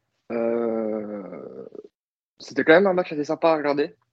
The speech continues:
Euh, au niveau des offenses, il y a, il y a, de chaque côté, il y a, il y a des, il y a de gros playmakers. Et donc, du coup, euh,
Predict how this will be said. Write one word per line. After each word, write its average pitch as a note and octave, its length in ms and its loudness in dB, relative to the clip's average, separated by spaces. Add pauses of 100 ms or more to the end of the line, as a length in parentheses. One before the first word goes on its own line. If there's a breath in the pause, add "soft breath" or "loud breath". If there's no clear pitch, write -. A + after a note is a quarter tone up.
(400)
Euh, A2 840 -8
au - 720 -18
niveau B2+ 180 -2
des C3 200 4
offenses, D3 460 0
il A#2 60 0
y - 40 2
a, A2 160 -2
il G#2 60 -4 (180)
y - 20 -8
a, G#2 40 -10 (680)
de A#2 60 0
chaque C#3 180 -2
côté, C#3 260 0
il D3 60 2
y C#3 40 4
a, B2+ 40 4
il A2+ 100 -4
y A2+ 80 -4
a A2+ 60 0
des, A2 420 -4 (320)
il A2+ 160 -12
y A2+ 40 -8
a G#2+ 40 -10
de A2+ 100 -8
gros C3 200 4
playmakers. C#3 460 4 (1700 soft breath)
Et C3+ 120 2
donc, C#3 180 -6
du B2+ 120 -12
coup, F#3+ 200 6
euh, B2 880 4